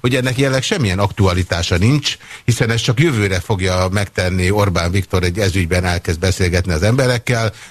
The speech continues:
most pedig kétezer-tizenhatnak még a tavasza van, tehát ez egy olyan politikai eszköz, ami után az ember azt gondolná, hogy, hogy az Origo valakinek a nyelve.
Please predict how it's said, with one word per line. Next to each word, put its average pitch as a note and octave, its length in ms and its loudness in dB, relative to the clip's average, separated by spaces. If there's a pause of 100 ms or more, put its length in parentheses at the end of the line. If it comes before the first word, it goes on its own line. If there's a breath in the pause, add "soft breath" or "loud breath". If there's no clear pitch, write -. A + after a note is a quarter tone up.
(100)
most A2+ 160 0
pedig F#2+ 200 0
kétezer-tizenhatnak F2+ 1160 0
még F2+ 180 -2
a C#2 120 -10
tavasza A#2 440 0
van, B2+ 300 2 (260 loud breath)
tehát G2+ 200 -2
ez A#2+ 140 2
egy A#2+ 280 0
olyan C3+ 340 0
politikai F#2+ 560 0
eszköz, C3 480 0
ami A#2+ 260 2
után A#2+ 340 0
az A#2 100 0
ember G#2+ 240 2
azt F#2 220 -2
gondolná, G2+ 640 2
hogy, G2+ 640 2 (200)
hogy G#2 180 0
az G2 100 2
Origo F2+ 360 0
valakinek E2 460 0
a - 40 0
nyelve. C#2+ 420 -4